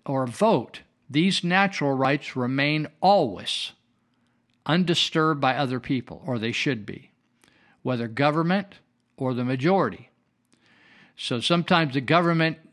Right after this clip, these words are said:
they'll come in and confiscate something, and then there'll be a lawsuit. You can't just come and confiscate without a discussion in the courts. So the only purpose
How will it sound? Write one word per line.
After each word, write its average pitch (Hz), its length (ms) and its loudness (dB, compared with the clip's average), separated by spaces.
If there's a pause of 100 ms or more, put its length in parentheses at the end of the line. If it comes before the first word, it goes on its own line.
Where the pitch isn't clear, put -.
(140)
they'll 143 200 0
come 156 280 0
in 156 120 0
and 113 240 -2 (180)
confiscate 139 720 0
something, - 460 -10 (200)
and 123 160 -4
then 131 100 -4
there'll 127 120 -2
be 135 160 -2
a 139 80 0
lawsuit. 165 600 0
You 135 140 -2
can't 175 300 -4
just 170 180 -4
come 180 200 0
and 151 100 -6
confiscate 170 640 -2
without 147 460 0 (220)
a 147 60 -4
discussion 175 680 -2
in 185 120 0
the 185 80 0
courts. - 580 -6 (840)
So 160 200 2
the 151 180 2
only 247 340 4
purpose 233 760 0